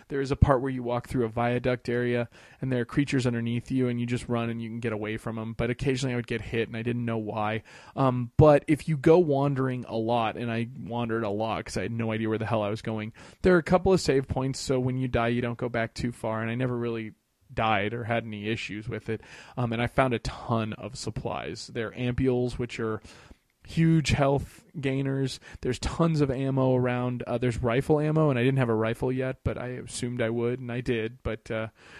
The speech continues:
a lot of interesting things, and eventually, um, you know, you, uh, you end up heading back, and there's a couple of areas you're supposed to check. You, again, just like with the, uh, apartment complex to the hospital,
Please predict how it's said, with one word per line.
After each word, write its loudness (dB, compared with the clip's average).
a -4
lot 8
of 2
interesting -2
things, -4
and -2
eventually, -2
um, -4
you -2
know, -2
you, -2
uh, -4
you 6
end 6
up 2
heading 0
back, 0
and -2
there's 0
a -2
couple 2
of 0
areas 0
you're -4
supposed -2
to -6
check. -4
You, -2
again, -2
just -2
like 0
with -4
the, -2
uh, 0
apartment 2
complex -4
to -10
the -6
hospital, -4